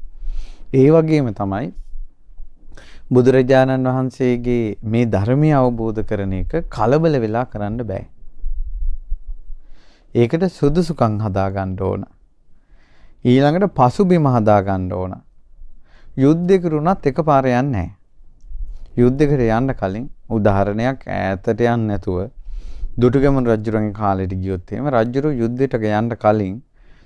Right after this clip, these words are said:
සද්ධාතීස කුමාරයා දීඝවාපියට යවලා, දිගා මණ්ඩලට යවලා කිව්වා "කුඹුරු ආස්වද්දලා බහන්න ගබඩා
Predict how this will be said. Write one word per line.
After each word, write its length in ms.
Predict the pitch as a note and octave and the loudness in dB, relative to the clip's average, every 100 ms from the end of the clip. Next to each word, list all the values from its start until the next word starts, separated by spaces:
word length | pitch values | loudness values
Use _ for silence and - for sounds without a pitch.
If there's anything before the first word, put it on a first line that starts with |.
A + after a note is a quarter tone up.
| - | -8
සද්ධාතීස 680 | - A2 A#2 C3+ C#3 C#3+ B2+ | 0 2 4 4 4 2 -2
කුමාරයා 600 | B2 A#2 A2+ G#2+ A2 B2+ C#3+ | -4 -2 -2 0 0 0 0
දීඝවාපියට 800 | A2 A2+ A#2+ A2 G#2 - F#2+ F#2+ | 0 2 4 4 2 -2 -4 -2
යවලා, 380 | F2+ F2+ G#2 D#3 - - - - - | -4 -2 -4 -4 -12 -20 -20 -20 -4
දිගා 300 | A2 G#2+ A2 | 2 4 4
මණ්ඩලට 420 | G#2+ G2+ F#2+ G2 | 2 -2 -4 -4
යවලා 340 | F#2+ G2+ C#3+ | -2 -2 -4
කිව්වා 440 | D3 A2+ A2 D#3 D#3 | -4 -2 0 0 0
"කුඹුරු 420 | B2+ A2+ A2 A#2+ | -2 -2 2 2
ආස්වද්දලා 720 | G#2+ G#2+ - A2+ A#2 C3 F#3 G#3+ - - - | 2 0 -2 -4 -4 -6 -6 -10 -14 -16 -6
බහන්න 440 | A2+ G#2 B2 C3 G#2 | -2 0 2 0 2
ගබඩා 440 | G#2 A#2 C3 | 2 2 4